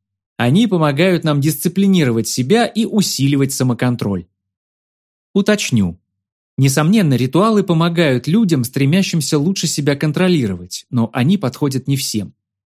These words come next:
Ритуальные практики, связанные с питанием, не рекомендуются людям с нарушениями пищевого поведения. Согласно общепринятому мнению,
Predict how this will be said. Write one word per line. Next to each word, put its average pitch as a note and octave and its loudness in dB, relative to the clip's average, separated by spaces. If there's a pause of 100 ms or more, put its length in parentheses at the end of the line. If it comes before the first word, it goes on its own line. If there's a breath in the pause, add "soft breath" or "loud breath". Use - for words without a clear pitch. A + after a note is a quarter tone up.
(280)
Ритуальные C#3+ 2
практики, E3 -2
связанные B2+ 0
с A#2 -4
питанием, C3+ 0
не C#3 2
рекомендуются F3+ 0
людям D3+ 0
с - -8
нарушениями E3 0
пищевого C3 -2
поведения. A#2+ -6 (920)
Согласно F#3+ 0
общепринятому C3+ -2
мнению, C3 0